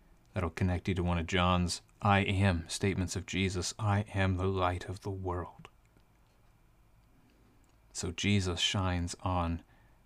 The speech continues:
the ransomed one, the, the one who has been r-, restored, who has been made righteous again.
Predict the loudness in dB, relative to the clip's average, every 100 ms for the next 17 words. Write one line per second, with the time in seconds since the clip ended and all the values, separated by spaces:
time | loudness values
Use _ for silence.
0 | _ -2 0 2 2 2 2 0 -2 -2
1 | -2 -2 -2 -4 -2 2 2 2 0 -4
2 | -2 -2 -2 -6 -12 -10 -6 -4 -6 -12
3 | _ -4 2 4 4 6 6 6 2 -4
4 | -4 -2 -2 -2 -4 -4 -6 -8 -10 -10
5 | -8 -6 -6 -6